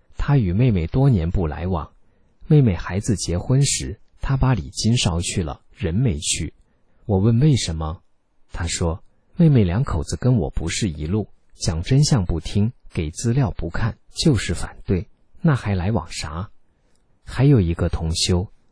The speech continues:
亲戚生意很大，有势力，但不接受大法真相，对同修说三道四。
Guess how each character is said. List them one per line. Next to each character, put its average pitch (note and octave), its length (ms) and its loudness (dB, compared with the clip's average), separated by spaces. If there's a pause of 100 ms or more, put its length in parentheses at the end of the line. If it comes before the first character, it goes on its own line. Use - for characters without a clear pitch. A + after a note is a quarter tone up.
(120)
亲 - 260 2
戚 - 200 2
生 A#2 280 2
意 A2+ 100 4
很 - 180 -4 (120)
大， F#2+ 260 -4 (200)
有 E2+ 180 -2
势 - 280 0
力， D#2 240 -6 (300)
但 B2 220 4
不 G#2 160 4
接 C3+ 200 2
受 C#3+ 200 2
大 E2 180 -4
法 - 200 -8
真 E2+ 280 -6
相， - 260 -4 (460)
对 B2 160 4
同 G#2 240 2
修 A#2+ 240 2
说 B2+ 240 2
三 B2+ 240 2
道 F#2 160 -2
四。 - 340 -4